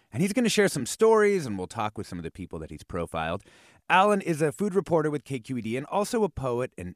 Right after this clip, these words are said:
educator. You can grab his books of poetry, Piñata Theory, and Notes from the Eastern Span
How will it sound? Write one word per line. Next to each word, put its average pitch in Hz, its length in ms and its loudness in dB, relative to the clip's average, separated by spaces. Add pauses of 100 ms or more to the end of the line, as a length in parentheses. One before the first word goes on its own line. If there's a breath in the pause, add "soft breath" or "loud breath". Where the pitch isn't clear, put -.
educator. 117 560 -8
You 101 160 -8
can 98 140 -12
grab 90 280 -6
his 85 120 -14
books 90 300 -12
of 80 140 -16
poetry, 92 460 -10
Piñata 82 640 -12
Theory, 98 520 -4
and 85 280 -8
Notes 135 280 -4
from 110 160 -4
the 101 180 -8
Eastern 85 300 -10
Span 104 500 -6